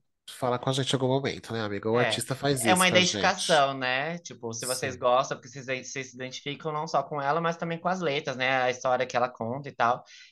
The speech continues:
Speaker 2: E ela, como escreve a, as próprias letras, as vivências dela, eu entendo que os fãs realmente se identifiquem pra além de só de ver ela, ou só de ouvir a música, é pela letra mesmo, né? Pelo contexto, o conceito e tal dela.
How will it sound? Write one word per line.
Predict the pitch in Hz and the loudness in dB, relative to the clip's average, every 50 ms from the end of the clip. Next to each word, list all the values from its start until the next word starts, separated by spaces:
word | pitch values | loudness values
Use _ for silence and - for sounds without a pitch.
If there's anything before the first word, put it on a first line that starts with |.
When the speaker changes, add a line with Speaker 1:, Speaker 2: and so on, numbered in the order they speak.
| _ - | _ 0
Speaker 2:
E | 143 147 | 4 6
ela, | 147 147 156 156 160 | 6 8 8 6 4
como | 160 165 147 147 | 2 0 -4 -4
escreve | 147 - 165 139 135 131 131 135 | -4 -2 2 2 2 4 4 2
a, | 135 | 2
as | - 131 135 135 | 4 2 0 0
próprias | - 139 131 120 - 135 131 - | 0 0 0 0 0 -2 -4 -4
letras, | 127 123 127 135 - 143 127 117 | -2 -4 -4 -2 -2 -2 0 0
as | 123 117 113 | 0 0 0
vivências | 120 123 123 120 123 120 120 131 127 120 | -2 -4 -2 -2 -2 -2 -2 -4 -4 0
dela, | 120 127 120 120 120 127 139 151 175 - _ _ - - _ _ | 4 6 8 8 8 6 4 2 -2 -4 _ _ -20 -20 _ _
eu | - 135 139 | -4 -2 -2
entendo | 147 147 156 139 135 151 123 | -2 0 -2 -2 -2 -4 -6
que | - 156 | -4 -4
os | 147 151 - - | -4 -4 -6 -8
fãs | - 165 147 139 131 131 127 135 143 | -4 -2 0 0 0 0 -2 -2 -2
realmente | 151 156 139 139 139 139 131 131 135 139 139 - - 147 139 | -2 0 0 0 0 0 -2 -2 -2 -4 -4 -4 -4 -4 -6
se | 135 | -6
identifiquem | - 139 139 139 - - 147 139 - - | -6 -6 -6 -6 -6 -6 -8 -8 -8 -4
pra | - - 147 | 0 2 2
além | 147 143 139 139 139 | 4 2 0 -2 -4
de | 135 147 151 151 151 151 147 139 139 _ _ _ _ | -4 -4 -4 -4 -4 -4 -6 -8 -10 _ _ _ _
só | - - 151 139 143 | 0 4 6 6 6
de | 147 143 151 | 6 4 0
ver | 127 135 139 131 135 131 | 0 2 2 4 4 6
ela, | 123 120 120 127 135 139 135 127 123 | 6 6 6 8 8 8 6 6 4
ou | 120 | 2
só | 120 135 143 | 2 0 -2
de | 123 135 147 | 0 0 -2
ouvir | 127 131 135 | -2 0 -2
a | 139 | -2
música, | 147 143 127 120 120 120 - | -2 -4 -6 -6 -4 -2 2
é | 127 123 123 123 123 | 4 6 6 6 4
pela | 120 - - 135 131 131 135 139 | 2 -2 -2 0 2 4 4 2
letra | 143 139 135 139 - 147 156 | 2 0 -2 -6 -6 -8 -8
mesmo, | 160 156 131 113 107 113 113 | -6 -4 -4 -4 -4 -4 -6
né? | 113 113 110 117 113 | -6 -6 -8 -8 -8
Pelo | 117 113 110 113 | -8 -8 -8 -10
contexto, | 117 117 123 120 117 110 117 120 117 - | -12 -14 -14 -10 -8 -8 -8 -10 -12 -16
o | 110 | -18
conceito | - 117 117 117 - 104 107 107 _ | -18 -18 -16 -14 -14 -14 -14 -16 _
e | _ | _
tal | - 104 104 | -12 -12 -12
dela. | 104 104 104 107 110 | -10 -12 -12 -10 -10